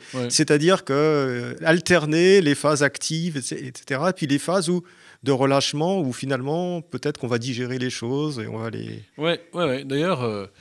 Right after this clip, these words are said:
Speaker 2: euh, de, de livre en livre, euh, moi, j'ai, je médite très peu, je connais pas bien cette pratique, ça m'est arrivé un tout petit peu,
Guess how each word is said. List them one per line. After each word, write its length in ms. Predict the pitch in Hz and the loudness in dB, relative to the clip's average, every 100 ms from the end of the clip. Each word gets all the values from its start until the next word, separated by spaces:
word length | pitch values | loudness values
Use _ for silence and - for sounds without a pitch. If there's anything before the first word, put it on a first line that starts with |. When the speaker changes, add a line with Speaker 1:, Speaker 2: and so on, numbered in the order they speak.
| - - - - - _ _ | -20 -20 -20 -20 -20 _ _
Speaker 2:
euh, 220 | 117 110 107 | 0 0 2
de, 160 | 113 | 0
de 160 | 113 117 | 2 4
livre 280 | 123 156 123 | 4 4 4
en 100 | 123 | 4
livre, 360 | 151 160 113 104 | 4 2 0 -2
euh, 60 | |
moi, 240 | 101 123 156 | -2 2 2
j'ai, 220 | 135 117 | 4 2
je 100 | 107 | 0
médite 480 | 120 120 123 127 107 | 0 -2 -4 -6 -6
très 200 | - 147 | -2 -4
peu, 320 | 117 156 226 | -2 -4 -2
je 100 | 139 | -4
connais 180 | - 110 | -6 -8
pas 140 | 107 | -6
bien 120 | 113 127 | -6 -6
cette 140 | 107 | -8
pratique, 380 | 104 101 - 196 | -8 -12 -10 -10
ça 120 | - | -10
m'est 80 | 101 | -10
arrivé 240 | 95 90 92 | -10 -10 -10
un 80 | |
tout 80 | 90 | -10
petit 160 | - 110 | -14 -6
peu, 200 | 147 | -4